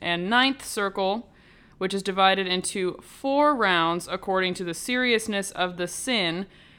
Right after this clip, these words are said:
there is a frozen, icy lake. So all the residents are frozen in the lake. Those who committed more severe sin are deeper within the ice. Each of the four rounds is named after an individual who personifies the sin.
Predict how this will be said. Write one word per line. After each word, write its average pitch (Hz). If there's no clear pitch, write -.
there 202
is 185
a 180
frozen, 262
icy 196
lake. 156
So -
all 180
the 214
residents 190
are 170
frozen 262
in 214
the 196
lake. 101
Those 262
who 285
committed 226
more 202
severe 226
sin 170
are 175
deeper 190
within 185
the 165
ice. -
Each 269
of 254
the 226
four 214
rounds 190
is 175
named 208
after 190
an 185
individual 190
who 202
personifies 214
the 180
sin. 135